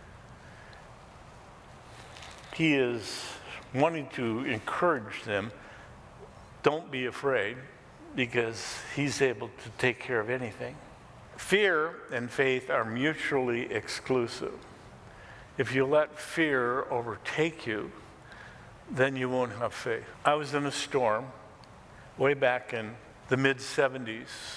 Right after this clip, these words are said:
Pastor Greg's wife, Jen, is my daughter. And she was less than three-year-old, not quite three at the time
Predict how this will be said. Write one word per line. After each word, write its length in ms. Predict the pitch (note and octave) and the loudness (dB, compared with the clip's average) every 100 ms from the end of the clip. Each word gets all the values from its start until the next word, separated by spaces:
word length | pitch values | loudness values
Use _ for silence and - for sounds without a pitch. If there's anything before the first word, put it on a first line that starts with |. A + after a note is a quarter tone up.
| - - - - - - - | -12 -14 -16 -20 -20 -10 2
Pastor 380 | D3 C3+ - | 2 2 -2
Greg's 560 | A#2 - C3+ B2+ A2+ G2 | -4 2 4 2 -2 -4
wife, 560 | C3 C#3 A2 A#2 - - C3+ - - A2 | 2 4 4 2 -6 -14 -16 -18 -12 -4
Jen, 560 | G2+ C3+ A#2+ G2+ A2+ - - - | 2 2 2 -2 -8 -12 -18 -16
is 260 | - B2 G2+ | -4 -2 0
my 180 | A2 G#2 | 2 2
daughter. 480 | G#2 A2+ G#2+ G#2+ A#2+ - - - - - | 2 2 2 -2 -10 -14 -20 -20 -20 0
And 180 | C3+ C3 | 2 2
she 260 | - D#3 | 0 0
was 460 | C#3+ C3 A#2+ A2 - | 2 2 2 -2 0
less 300 | C3 D3 - | 4 4 0
than 180 | C#3+ C3 | -8 -8
three-year-old, 880 | - D3 D3 C3 B2+ B2 A2+ A2 C3 - | -4 0 2 2 4 2 2 -4 -6 0
not 180 | C3 - | 0 2
quite 260 | C#3 B2+ | 0 -2
three 380 | - - C#3 B2 | -4 -2 2 2
at 120 | A#2 | 0
the 60 | B2 | -6
time 520 | - C#3 B2 A2 B2+ | 0 2 4 2 -4